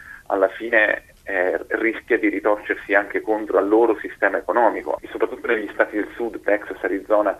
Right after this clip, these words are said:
il razzismo nei confronti dei migranti ha raggiunto dei livelli veramente spaventosi, sui quali Donald Trump cavalca, e su, se lui dovesse vincere, a me personalmente fa paura.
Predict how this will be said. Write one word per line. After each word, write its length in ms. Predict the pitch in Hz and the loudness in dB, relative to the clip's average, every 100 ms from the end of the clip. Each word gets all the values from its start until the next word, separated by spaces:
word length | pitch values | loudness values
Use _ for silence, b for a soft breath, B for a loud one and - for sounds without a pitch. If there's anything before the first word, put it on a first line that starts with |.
| B B | B B
il 120 | 107 | 0
razzismo 1080 | 107 - - 135 123 110 113 107 107 107 - | 0 0 -8 -10 -8 -6 2 4 4 2 -4
nei 160 | 104 | -6
confronti 420 | 101 98 - 113 107 | -4 -6 -4 -4 -4
dei 140 | 101 | -4
migranti 560 | 98 101 110 131 - 104 | -2 0 2 0 -4 -4
ha 60 | |
raggiunto 440 | 95 - 107 110 98 | -4 -4 -8 -6 -4
dei 240 | 92 - | -4 -4
livelli 760 | 95 92 98 104 104 104 92 92 | -4 0 0 0 -2 -4 -6 -2
veramente 400 | 92 95 104 107 | 0 0 -2 -6
spaventosi, 680 | - 90 92 92 104 90 90 B B - | -8 -8 -6 -2 -2 -2 -8 B B -6
sui 140 | 113 | -4
quali 340 | - 117 107 | 2 2 2
Donald 300 | 101 98 95 | 0 -2 -2
Trump 260 | - 104 - | 0 0 0
cavalca, 580 | 104 101 92 95 120 117 | 0 2 2 2 -2 0
e 220 | - 104 - | -2 -2 -2
su, 220 | 113 - - - | -6 -6 -8 -4
se 60 | |
lui 200 | 101 123 | -2 2
dovesse 360 | 110 98 98 113 | 4 4 2 -2
vincere, 540 | 98 98 104 92 90 90 | -4 -6 -4 0 0 2
a 60 | |
me 260 | 107 104 - | 0 -2 -4
personalmente 680 | - - 104 101 113 110 - | -8 0 0 0 -2 -4 -6
fa 120 | - | -8
paura. 460 | - - - - | -4 -2 -2 -2